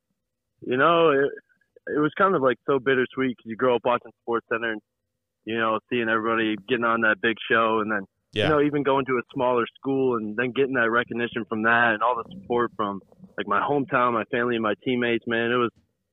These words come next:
Speaker 1: it was really cool. It was really awesome, and I was really humbled by it, too, just to see how much support I really had.
Speaker 2: Yeah, that is sweet. Like, people coming out and, uh, kinda embracing all of that.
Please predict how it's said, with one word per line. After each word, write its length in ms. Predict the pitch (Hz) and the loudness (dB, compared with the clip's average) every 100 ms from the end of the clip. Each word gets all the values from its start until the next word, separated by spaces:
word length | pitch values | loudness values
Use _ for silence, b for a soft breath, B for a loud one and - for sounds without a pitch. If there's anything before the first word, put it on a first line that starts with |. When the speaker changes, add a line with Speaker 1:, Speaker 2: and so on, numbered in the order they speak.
| - | -4
Speaker 1:
it 20 | |
was 140 | 131 | 0
really 180 | 165 151 - | 2 2 2
cool. 220 | 135 120 | 0 0
It 100 | 113 | 0
was 20 | |
really 220 | 123 131 113 | 0 2 2
awesome, 460 | 110 110 - 110 | 2 0 -4 -6
and 60 | 107 | -4
I 40 | |
was 100 | 104 117 | -4 -2
really 160 | 113 | -2
humbled 320 | 110 110 113 | -2 -4 -4
by 220 | 104 107 104 | -2 -2 -2
it, 100 | - | -4
too, 160 | 120 107 | -4 -4
just 140 | 113 113 | -6 -10
to 40 | 113 | -6
see 80 | 120 | -2
how 60 | 107 | 0
much 160 | 104 - - | -2 -6 -6
support 220 | 117 110 | 0 2
I 40 | |
really 280 | 104 107 110 | 2 2 2
had. 220 | 110 110 104 _ _ _ - - _ _ _ - | 2 2 0 _ _ _ -20 -20 _ _ _ -6
Speaker 2:
Yeah, 120 | 104 | -2
that 160 | 117 120 | 0 0
is 100 | - | -4
sweet. 200 | 98 95 | -6 -8
Like, 120 | 98 | -6
people 180 | 120 104 | -6 -6
coming 240 | 107 101 | -6 -2
out 200 | 98 82 | -2 -2
and, 160 | 92 92 | -4 -4
uh, 240 | 87 87 - - | -4 -6 -10 -6
kinda 180 | 107 | -4
embracing 500 | 98 92 101 104 113 107 | -6 -6 -4 -4 -4 -2
all 120 | 110 | -2
of 120 | 104 | 0
that. 240 | 117 117 | 0 0